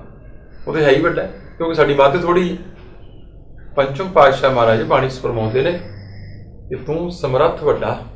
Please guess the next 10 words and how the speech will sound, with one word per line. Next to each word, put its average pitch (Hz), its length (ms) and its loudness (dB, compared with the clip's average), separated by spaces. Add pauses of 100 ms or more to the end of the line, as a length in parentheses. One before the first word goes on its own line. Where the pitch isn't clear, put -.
(560)
ਮੇਰੀ 120 260 -4
ਮੱਤ 139 520 2 (460)
ਥੋੜ੍ਹੀ 180 220 0
ਨਾ।" 107 200 -6 (840)
ਅਸੀਂ 185 240 -2
ਮਹਾਰਾਜ 147 320 6 (100)
ਥੋੜ੍ਹੀ 180 200 2
ਮੱਤ 127 240 0
ਦੇ 117 240 0
ਹਾਂ। 180 180 2